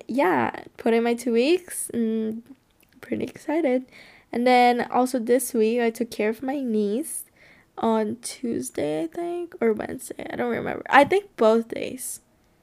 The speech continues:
Mainly Wednesday. But yeah, she's been a ball of sunshine. Like, she's so fun.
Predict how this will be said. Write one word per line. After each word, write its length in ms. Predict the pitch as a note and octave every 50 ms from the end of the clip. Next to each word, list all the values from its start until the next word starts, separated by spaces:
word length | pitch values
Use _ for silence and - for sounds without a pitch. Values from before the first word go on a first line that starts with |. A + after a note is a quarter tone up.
| _ _ _ _ _ -
Mainly 960 | C4+ - - C4+ C4 B3+ B3 B3+ B3+ B3 B3 B3 B3+ B3+ C4 C4+ C#4 C#4 C4
Wednesday. 720 | A#3+ G#3+ G#3 G3+ G3 G#3+ - - - G3 F#3 G3 A3+ A3+
But 140 | - A3 G#3+
yeah, 280 | G#3+ G3+ F#3 F#3 G3 A3+ - - _ _
she's 300 | - - - D4 - -
been 260 | - C#4 C4+ C4 C4 - - - - - - - _ - -
a 80 | - A#3
ball 600 | G#3+ - G#3+ G#3+ G#3+ G#3+ G#3 G#3+ A3 A3 - - _ _ _
of 160 | - A#3 A#3
sunshine. 680 | A#3+ - - F#3+ F#3+ G3+ G#3 - - - G3 F#3+ F#3+ G3
Like, 180 | G3 G3+ A3+ -
she's 180 | - D#4+ D#4+
so 160 | - G4+ G4
fun. 520 | F#4+ - - - G3+ F#3+ F3+ F#3 F3+ G#3